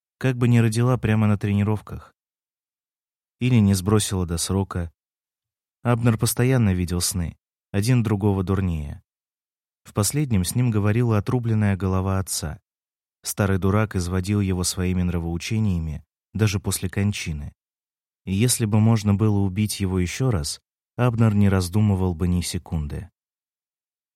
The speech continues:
«Почему?» Почему? Почему? «Потому что я умираю».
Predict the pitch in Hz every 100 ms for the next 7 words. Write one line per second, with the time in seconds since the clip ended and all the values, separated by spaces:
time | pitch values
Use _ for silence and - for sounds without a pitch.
0 | _ 82 - - 80 90 - _ _ _
1 | _ _ _ _ _ _ _ - 104 -
2 | 101 104 85 71 _ 98 - - 110 117
3 | 101 73 76 _ _ _ _ _ _ _
4 | _ _ _ _ _ _ _ _ 110 123
5 | 131 - 117 117 120 117 117 101 73